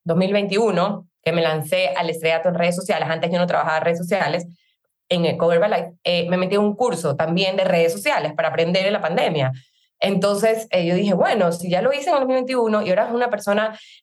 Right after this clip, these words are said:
que de Herbalife, que está, que está en el negocio, obviamente va a ser mucho mejor". Entonces me lancé me lancé. No te, no, no, no te había seguido todavía mucho tiempo, solo creo que tenía dos meses siguiéndote. El post, eh, todos los días escuchaba los podcasts que subías,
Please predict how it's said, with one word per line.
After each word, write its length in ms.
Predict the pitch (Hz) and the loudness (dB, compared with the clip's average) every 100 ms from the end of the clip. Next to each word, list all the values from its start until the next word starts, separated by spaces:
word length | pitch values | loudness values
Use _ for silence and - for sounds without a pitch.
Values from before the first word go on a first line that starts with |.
| _ | _
que 200 | 190 175 | 0 0
de 240 | 170 165 | 2 2
Herbalife, 500 | 220 240 220 170 185 | 4 2 2 0 0
que 100 | 170 | -2
está, 280 | 165 180 196 | -2 -2 -2
que 60 | 170 | -4
está 120 | 147 | 0
en 40 | |
el 60 | 277 | 2
negocio, 400 | 233 190 175 165 | 4 2 0 0
obviamente 800 | 190 247 240 240 240 247 247 - | 2 4 2 2 0 2 0 -2
va 340 | 170 185 160 190 | -2 0 2 0
a 100 | 208 | 0
ser 100 | 214 | 2
mucho 300 | 214 233 - | 2 2 0
mejor". 500 | 180 247 226 147 143 _ _ _ - | 2 2 2 0 -6 _ _ _ -4
Entonces 420 | 165 165 165 190 | 0 0 0 0
me 100 | 170 | 0
lancé 640 | 135 143 135 190 269 226 - _ _ - _ | 2 2 2 0 -2 -6 -10 _ _ -20 _
me 60 | 156 | 0
lancé. 440 | 151 143 208 214 175 - | 0 2 0 -2 -6 -4
No 120 | 202 | 0
te, 60 | 233 | 2
no, 200 | 220 233 | 2 2
no, 60 | |
no 260 | 240 240 240 | 0 0 0
te 60 | 262 | 0
había 120 | 269 | 0
seguido 200 | 269 269 | 2 2
todavía 180 | 233 240 | 2 2
mucho 200 | 247 254 | 0 2
tiempo, 260 | 330 202 | 0 0
solo 220 | 180 220 226 | 0 0 2
creo 100 | 233 | 0
que 60 | |
tenía 160 | 214 214 | 0 0
dos 140 | 220 | 0
meses 380 | 214 247 240 175 | 0 0 -2 -6
siguiéndote. 760 | - 196 247 196 156 143 131 - | -4 -2 0 0 0 0 -2 -4
El 120 | 165 156 | -6 0
post, 280 | 208 214 190 | 2 2 -2
eh, 80 | 185 | 0
todos 240 | 247 285 | 0 2
los 80 | 269 | 2
días 120 | 262 | 0
escuchaba 300 | 269 226 233 | 0 0 -2
los 60 | 226 | 0
podcasts 340 | 233 226 208 | -2 -2 -6
que 60 | 220 | -8
subías, 460 | 208 190 180 175 | -6 -2 0 0